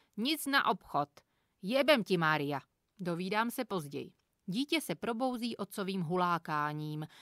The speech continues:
vystrkuje snědé ručičky nespokojeně, sebou vrtí v ušmudlaných pokrývkách. Mám na tváři asi příliš zděšení, anebo si to rozmyslela už, jako by se chystala ke kojení, ale pak hrudě zatáhne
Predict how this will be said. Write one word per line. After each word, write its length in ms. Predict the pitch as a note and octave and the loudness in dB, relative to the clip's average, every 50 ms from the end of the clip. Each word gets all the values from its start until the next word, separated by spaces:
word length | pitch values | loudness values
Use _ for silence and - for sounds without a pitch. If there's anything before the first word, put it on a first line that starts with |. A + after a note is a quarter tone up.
| - _ | -8 _
vystrkuje 540 | - G3+ - - - G3+ - G3 F3+ E3+ F3 | -2 -2 -2 -2 -6 -4 -2 0 0 0 -2
snědé 400 | - - F#3+ E3+ D#3 D3+ D#3 D#3 | -2 -4 -4 -4 -2 -2 -2 -2
ručičky 580 | D#3 G3 G#3+ - - F#3+ - - - - E3 D#3+ | -4 -4 -6 -6 -8 -8 -8 -10 -10 -8 -6 -4
nespokojeně, 760 | E3 G3 - - - - G3 - - F3+ E3+ E3 E3 D#3+ E3 | -4 -4 -6 -6 -8 -8 -8 -4 -4 -4 -4 -2 -4 -4 -6
sebou 420 | - - F3+ D#3+ D#3 D3+ D3+ D3+ | -6 -6 -6 -4 -2 -2 -2 -2
vrtí 440 | D3+ D#3+ F3+ G3 - - - F#3+ F#3+ | -2 -4 -6 -6 -6 -8 -8 -8 -8
v 100 | F#3 - - | -8 -8 -10
ušmudlaných 680 | - F#3+ - A#3 A#3+ A#3+ G#3 G#3+ G#3+ G3+ G3 G3 F#3 - | -10 -8 -6 -6 -4 -2 -2 0 0 0 -2 -2 -4 -4
pokrývkách. 880 | - F3+ E3+ - E3 D3 C#3 - - - C#3+ C#3 C3+ C3+ C3 - - _ _ _ _ _ _ _ _ - | -6 -6 -6 -4 -4 -4 -6 -6 -8 -6 -6 -4 -4 -4 -6 -10 -14 _ _ _ _ _ _ _ _ -4
Mám 240 | F#3 F3+ F#3+ G#3+ A3+ | 0 2 4 4 4
na 80 | A3+ G#3+ | 2 2
tváři 420 | - F#3+ A3 G#3+ G#3 G3 - G#3+ | 2 2 2 4 4 2 0 -4
asi 260 | - G3+ - - G3+ | -4 -6 -6 -4 -6
příliš 560 | F#3 - - - G3 F3 D#3 D#3 C#3+ D3 E3 - | -6 -6 -4 -4 -2 -2 -2 -2 -4 -4 -6 -8
zděšení, 680 | - E3 E3 D3 - - E3+ D#3 D3+ D3 D3 D3+ - | -6 -6 -6 -6 -4 -4 -4 -2 -2 -4 -4 -6 -4
anebo 320 | - F3+ F#3+ A3 G#3 B3+ B3 | -2 -2 0 0 0 -2 -2
si 160 | - C#4+ C#4 | -4 -4 -4
to 160 | - C#4+ C#4 | -2 0 0
rozmyslela 880 | C#4+ C#4+ A#3 B3 B3 A3 - - - D#3+ D#3 D3+ D3+ D3+ D3 D3+ - - | 0 0 0 0 0 0 -2 -4 -4 -4 -2 -2 0 -2 -2 -2 -4 -6
už, 260 | E3+ D3 - - - | -6 -6 -6 -4 -4
jako 280 | F3 E3+ E3 - F3+ | -4 -4 -4 -4 -4
by 120 | E3+ F3+ F#3 | -4 -4 -4
se 160 | - - F#3 | -4 -6 -6
chystala 480 | - - G3 - - - G#3+ G#3 A3 G#3+ | -6 -6 -6 -6 -6 -6 -6 -6 -6 -6
ke 180 | - - D4 | -8 -10 -10
kojení, 580 | - - D#4 D4 B3+ F#3+ D#3+ D3+ D3+ D3+ D3 - | -6 -2 -2 -2 0 -2 -2 -2 -2 -4 -4 -4
ale 160 | D#3 D#3 F3 | -4 -6 -4
pak 240 | - - A#3 G3+ F3 | -4 -4 -2 -2 -2
hrudě 400 | F3 D3+ E3 E3+ D3+ - D#3 C#3 | -2 -2 -2 -2 -2 -4 -4 -4
zatáhne 600 | - F#3 F#3+ - B3 B3 B3 B3 A#3 A#3+ A#3+ | -4 -4 -2 -2 -4 -4 -2 -2 -2 -2 -4